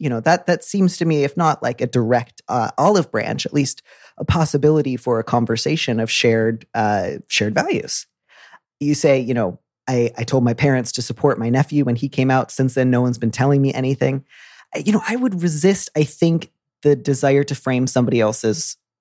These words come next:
orientation or transition as news. I, I understand why it might feel that way, but there are a number of reasons why your, your niece or nephew may not want to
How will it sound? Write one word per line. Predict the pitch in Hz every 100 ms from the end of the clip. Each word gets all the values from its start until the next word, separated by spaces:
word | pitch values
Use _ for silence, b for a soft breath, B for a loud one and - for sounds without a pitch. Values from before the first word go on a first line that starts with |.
| _ _ _
orientation | 143 131 117 - 120 - 113 113 -
or | 117 117
transition | - 107 104 107 123 113
as | 107 110
news. | 113 113 127 175 214 - - _ _ B B B _ _
I, | 120 117 -
I | 123
understand | 120 127 120 - 117 113
why | 110 110
it | -
might | 107 -
feel | - - 120 120 131
that | 143 147
way, | 156 160 170
but | 156 120 104 - _ _ -
there | 123
are | 113
a | 110
number | 107 117 135 147 147
of | 139
reasons | 143 143 151 156
why | 139 139 143 139
your, | - 139 131 131 -
your | 131 127 131 120
niece | 135 139 135 131
or |
nephew | 131 156 165 156 147
may | 127 120
not | 113 -
want | 117 131 -
to | 151 143 143